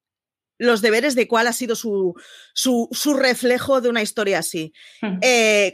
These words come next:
Speaker 1: o sea, no, no, no es una historia de nicho. Estoy segurísima que la gente que ha sufrido bullying o la gente del colectivo se va a sentir mucho más identificada,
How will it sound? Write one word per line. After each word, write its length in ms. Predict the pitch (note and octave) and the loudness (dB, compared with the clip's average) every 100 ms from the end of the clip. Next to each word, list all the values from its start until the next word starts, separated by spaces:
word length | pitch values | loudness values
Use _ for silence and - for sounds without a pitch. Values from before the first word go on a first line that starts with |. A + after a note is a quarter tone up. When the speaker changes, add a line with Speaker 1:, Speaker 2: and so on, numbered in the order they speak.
| - | -4
Speaker 1:
o 60 | |
sea, 200 | A#3 A#3 | -2 0
no, 220 | A3+ B3 C4+ | 2 0 0
no, 800 | B3 B3 B3+ B3+ B3 A#3 G#3+ - _ _ _ _ _ _ _ _ - | -2 -2 -2 -2 -2 -4 -6 -12 _ _ _ _ _ _ _ _ -2
no 300 | A#3+ C4 C#4+ | 0 2 0
es 240 | E4 - C#4 | -2 -4 -6
una 500 | C#4 C4+ B3 A#3+ A3+ | -4 0 0 0 0
historia 440 | A3 - C4 C4+ | -2 -2 0 0
de 100 | A3+ | -2
nicho. 460 | G3 F#3+ - D3 D#3 _ _ _ _ _ A#3+ | -4 -8 -10 -14 -16 _ _ _ _ _ -8
Estoy 420 | B3+ - C4 - | -6 -2 -2 -2
segurísima 1040 | - - C#4 A#3 A#3 C#4 - G3 D#3+ D3+ _ - _ - | -4 0 0 0 -2 -2 -4 -6 -8 -12 _ -20 _ -4
que 220 | A3+ G3 | 0 2
la 120 | F#3+ | 0
gente 240 | F#3+ A#3+ A#3+ | -2 -4 -2
que 80 | |
ha 20 | A#3+ | -4
sufrido 320 | A#3 C4 A#3+ | -4 0 2
bullying 440 | G#3+ E3+ E3+ E3 | 2 0 -2 -6
o 140 | - F#3 | -4 0
la 140 | F3+ | 0
gente 400 | F3+ A3 G#3+ A3 | -2 -4 -2 0
del 300 | G#3+ G#3 G#3 | 0 0 0
colectivo 640 | A3 G#3 - G3 D#3+ C#3 | 0 -2 -4 -6 -4 -4
se 180 | - - | -4 -2
va 60 | F#3 | -2
a 40 | |
sentir 280 | G3 G#3 F#3+ | -4 -6 -6
mucho 260 | F#3+ F#3 F#3 | -6 -8 -6
más 160 | F3+ | -6
identificada, 680 | G3 F3 E3+ E3 E3 F#3+ C#4 | -4 -6 -6 -12 -4 -2 0